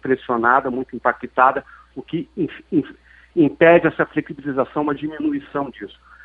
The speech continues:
E a confluência de fatores é exatamente a questão cambial, né? Por vivermos hoje incertezas econômicas, incertezas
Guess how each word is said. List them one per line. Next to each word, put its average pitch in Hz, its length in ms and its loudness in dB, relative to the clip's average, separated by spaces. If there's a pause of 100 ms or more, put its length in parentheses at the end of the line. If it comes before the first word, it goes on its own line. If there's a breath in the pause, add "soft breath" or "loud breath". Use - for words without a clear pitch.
(280 loud breath)
E 190 120 4
a 196 80 6
confluência 185 680 0
de 170 160 -8
fatores 175 480 -2
é 180 80 2
exatamente 170 800 -2
a 156 140 0
questão 170 400 -2
cambial, 156 600 2
né? 151 260 -6 (260)
Por 131 220 -12 (100)
vivermos 156 720 0
hoje 156 320 -2 (360 soft breath)
incertezas 143 760 0
econômicas, 143 720 0
incertezas 139 640 -8